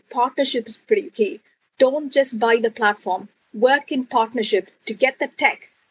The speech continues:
get the innovation, get the skills, and the culture.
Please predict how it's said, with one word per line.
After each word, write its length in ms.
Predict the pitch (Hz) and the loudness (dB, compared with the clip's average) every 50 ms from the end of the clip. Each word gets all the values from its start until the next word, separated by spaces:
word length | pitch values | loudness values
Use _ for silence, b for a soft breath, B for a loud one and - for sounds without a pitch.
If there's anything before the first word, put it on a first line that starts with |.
| _ _ | _ _
get 220 | 254 269 277 - | 2 2 2 0
the 60 | 311 | -2
innovation, 600 | 285 262 262 262 262 262 254 233 - 220 185 - _ | -2 -2 -2 0 2 2 0 0 -2 -8 -10 -4 _
get 160 | 247 254 - | -2 -2 -2
the 80 | 311 277 | -4 -6
skills, 400 | - - 320 277 226 - - - _ _ _ - | -4 -2 2 2 2 2 0 -8 _ _ _ -4
and 200 | 247 285 320 330 | -2 -2 0 -2
the 60 | - | -2
culture. 580 | - - 247 240 240 220 - - 220 202 - | -2 0 2 2 2 0 -2 -2 -2 -2 -2